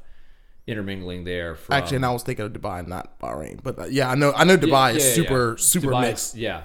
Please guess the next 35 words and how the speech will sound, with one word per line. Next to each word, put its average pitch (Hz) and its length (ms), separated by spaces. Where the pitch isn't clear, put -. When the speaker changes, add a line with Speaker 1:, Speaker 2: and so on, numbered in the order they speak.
Speaker 1:
because 123 280
Speaker 2:
Yeah. 123 60
Speaker 1:
it's - 120
a, 113 80
it's 101 120
a 95 60
hot 104 240
spot, 80 380
you 95 100
know. 92 140
But 95 140
if 95 120
you're 120 120
talking 104 340
to 95 60
going 95 260
off 90 180
in, 87 60
like, 82 200
Qatar, 92 600
a 67 100
lot 92 180
of 92 60
those 87 120
other 95 180
small 98 360
places, 90 680
then 95 380
that's 143 300
when 135 120
it 113 80
starts 110 320
getting 95 340
to 98 240
the, 85 360